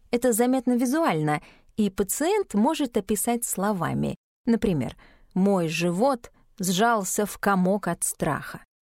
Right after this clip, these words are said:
Изменяется ритм дыхания. Оно может быть как учащенным, так и замедленным. Или же появляется ощущение, будто перехватило дыхание. Изменяется голос. Он может стать громче,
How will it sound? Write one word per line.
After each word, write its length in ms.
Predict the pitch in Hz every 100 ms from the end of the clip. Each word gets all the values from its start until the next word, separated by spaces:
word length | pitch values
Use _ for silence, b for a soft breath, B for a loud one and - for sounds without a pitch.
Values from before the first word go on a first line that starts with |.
| _ _ _ _ _ _ _ _
Изменяется 840 | 214 185 202 247 302 262 - 220 214
ритм 360 | 208 214 185 160
дыхания. 680 | 190 - 143 139 - 131 - _ -
Оно 220 | 190 214
может 320 | 208 208 196 175
быть 240 | 185 -
как 300 | 190 180 -
учащенным, 800 | 196 - 190 - 330 208 151 139
так 280 | - 175 226
и 60 |
замедленным. 760 | 226 285 339 147 139 - - - _ _ -
Или 220 | 359 359
же 160 | 277 269
появляется 540 | 240 247 294 269 233
ощущение, 680 | 214 - 226 - 349 254 180
будто 420 | 190 240 - 214
перехватило 720 | 190 240 226 233 226 196 156 139
дыхание. 680 | 120 - 143 - 143 - - _ _ _ _ _ _ _ -
Изменяется 800 | 190 151 170 165 196 226 - 202
голос. 720 | 190 196 139 135 - - - _ _
Он 160 | - 320
может 300 | 277 226 220
стать 480 | - 220 196 190 196
громче, 580 | 196 196 135 - -